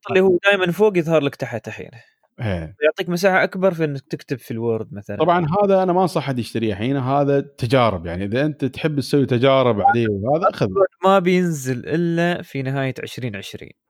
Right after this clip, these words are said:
Speaker 2: أمم، أقول لك ترى.
Speaker 1: فإذا يوم بينزل إن شاء الله بنشوف عقب متى بينزل. هو الصراحة كانوا يتوقعون يعني خلال فترة إنه يعني أول ما حطه قالوا خلاص يعني هذا يمكن خلال كم من أسبوع وكم من شهر يعني. قال
Speaker 2: أمم.
Speaker 1: لا أبوي.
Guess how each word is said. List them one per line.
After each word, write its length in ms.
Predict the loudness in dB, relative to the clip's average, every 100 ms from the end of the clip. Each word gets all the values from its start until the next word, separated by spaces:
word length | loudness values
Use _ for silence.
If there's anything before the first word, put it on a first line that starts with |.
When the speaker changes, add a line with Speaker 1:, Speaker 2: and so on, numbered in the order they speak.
| -10
Speaker 2:
أمم، 160 | -6 -4 -4
أقول 240 | -4 -6
لك 100 | -6
ترى. 160 | -10 -10 -14 _ _ 0
Speaker 1:
فإذا 420 | 2 2 4 4
يوم 260 | 4 2
بينزل 360 | 2 0 0 -4
إن 60 | -6
شاء 220 | -2 -2
الله 120 | -2
بنشوف 460 | -6 -8 -10 -12 -12
عقب 220 | -12 -14 -20 -20 -16
متى 200 | -10 -8
بينزل. 260 | -6 -4
هو 80 | -2
الصراحة 340 | 0 2 2
كانوا 200 | 2 2
يتوقعون 480 | 2 0 0 0 0
يعني 240 | -2 -10 -12
خلال 240 | -8 -6
فترة 320 | -6 -4 -2
إنه 140 | -4 -6
يعني 220 | -8 -12 _ 0
أول 200 | 4 4
ما 360 | 4 4 4 2
حطه 500 | -2 -2 2 2 0 _ _ _ _
قالوا 140 | -2 0
خلاص 320 | 2 2 0
يعني 140 | -2
هذا 180 | 0 -2
يمكن 220 | -4 -8
خلال 280 | -4 -2 0
كم 160 | -2 -6
من 80 |
أسبوع 520 | -8 -12 -8 -4 -2 -2
وكم 360 | -6 -2 -2
من 120 | 0
شهر 340 | 0 2 2 2
يعني. 180 | -4 -14 _ _ _ 0
قال 40 |
Speaker 2:
أمم. 160 | 0 0
Speaker 1:
لا 80 | -6 -8 -10 -8
أبوي. 220 | -12